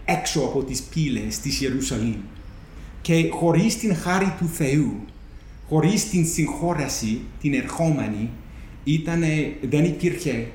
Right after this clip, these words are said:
ευκαιρία για σωτηρία καθόλου. Γι' αυτό οι πιστοί ανάμεσα στον λαό του Θεού προσέμεναν την έλευση του Μεσσία,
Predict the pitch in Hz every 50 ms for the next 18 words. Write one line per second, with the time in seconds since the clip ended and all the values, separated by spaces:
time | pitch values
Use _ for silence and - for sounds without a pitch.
0 | - - - - - - - 147 143 139 - - 143 127 117 131 127 117 98 92
1 | 90 - - - 127 117 - - 123 - 117 113 110 113 113 110 - - 113 101
2 | - - 120 117 107 98 92 82 - - - - - - - - - - 135 156
3 | 127 - - 196 190 175 170 170 156 151 - - 151 139 - - - - - -
4 | 247 220 - - - - - 151 139 147 156 151 170 180 175 165 160 - 185 175
5 | 170 170 - - - 156 143 139 135 127 127 131 156 160 160 - 170 160 - -
6 | 160 135 143 135 214 196 190 - - - - - - - - - - - - -
7 | - - - - 139 139 - - 165 180 170 151 120 110 107 101 98 95 104 101
8 | - - - - - - - - 139 127 120 113 110 - - - 156 156 160 139
9 | 123 - - - - - 110 101 98 - - - - 123 113 107 104 101 - -
10 | - 113 95 85